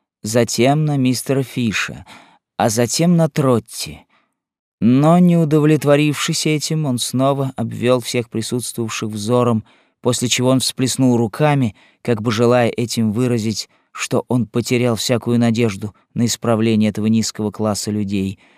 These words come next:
и сказал: "Вот, сейчас видно, что вы принадлежите к невежественному и грубому классу людей. Вы старик с седой головой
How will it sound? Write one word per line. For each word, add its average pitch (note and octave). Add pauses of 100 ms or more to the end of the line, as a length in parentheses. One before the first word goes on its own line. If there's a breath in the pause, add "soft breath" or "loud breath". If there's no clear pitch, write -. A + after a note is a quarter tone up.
(440 soft breath)
и D#3+
сказал: C3 (580)
"Вот, A2+ (680)
сейчас B2+
видно, C#3+
что -
вы B2
принадлежите A#2+
к -
невежественному B2
и B2+
грубому B2
классу A#2
людей. F#2+ (1120)
Вы B2+
старик D#3+
с -
седой C3+
головой G2+